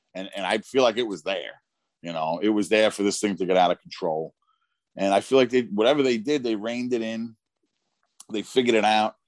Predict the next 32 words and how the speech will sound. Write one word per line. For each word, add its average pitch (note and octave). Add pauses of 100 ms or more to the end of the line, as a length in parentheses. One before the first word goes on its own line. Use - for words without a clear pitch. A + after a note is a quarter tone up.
(240)
A F2
lot A#2+
of A2+
credit B2
to A#2+
the, A2+
uh, G#2
pitching -
coach - (260)
and G2+
to, A#2
uh, G#2
Coach A2
Mercer. G#2 (100)
To, F#2+
I A2+
mean, A2
I G#2
don't A2+
know F#2+
what E2
they're E2
<laughs> -
doing. F2 (180)
Obviously, F#2+
it's F#2
very G#2
different, G2+
though. E2+ (520)
You G2+
know, F#2+ (280)
uh, F2+